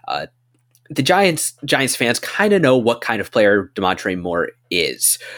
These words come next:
Uh, but, you know, they've drafted a rookie de-, uh, defensive end, Alton Robinson. He hasn't played a whole lot. They are able to generate sacks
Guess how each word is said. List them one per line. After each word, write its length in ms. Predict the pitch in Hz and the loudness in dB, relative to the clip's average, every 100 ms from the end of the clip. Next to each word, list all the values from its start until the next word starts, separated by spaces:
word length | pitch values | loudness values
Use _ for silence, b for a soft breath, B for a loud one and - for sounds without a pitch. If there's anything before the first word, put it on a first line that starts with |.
| B B - - | B B -20 -10
Uh, 120 | - - _ _ - | -10 -10 _ _ -2
but, 380 | 123 104 95 - | 2 2 0 -6
you 100 | 113 | -6
know, 80 | |
they've 380 | 104 117 104 - - _ _ _ - | 0 0 0 -6 -20 _ _ _ -8
drafted 580 | 156 151 151 156 147 139 | -2 -2 0 2 2 2
a 260 | 104 104 98 - | 0 2 0 -2
rookie 300 | 123 123 117 | -4 -2 -2
de-, 200 | - - | -2 -2
uh, 220 | 101 92 _ _ - | -4 -4 _ _ -2
defensive 360 | 135 131 120 110 | 0 0 -2 0
end, 300 | 110 107 - _ _ 127 | 0 -2 -8 _ _ 0
Alton 260 | 123 104 | 0 0
Robinson. 480 | 101 101 104 98 107 | 0 0 0 -4 -6
He 300 | 101 123 135 | -8 0 2
hasn't 340 | 156 151 117 | 2 0 -4
played 320 | - 85 98 101 | -6 -4 0 0
a 80 | |
whole 320 | 92 113 107 98 | 2 2 2 2
lot. 380 | 98 98 101 _ B B B B B B _ 170 | 4 4 2 _ B B B B B B _ -8
They 300 | 139 143 147 | 0 4 4
are 180 | 127 - - | 2 -2 -2
able 340 | 123 175 226 | 2 4 4
to 140 | - 135 | 2 -2
generate 580 | - 113 127 120 107 | 0 0 2 0 0
sacks 640 | - - 90 78 - - | -2 -2 -2 -4 -8 -10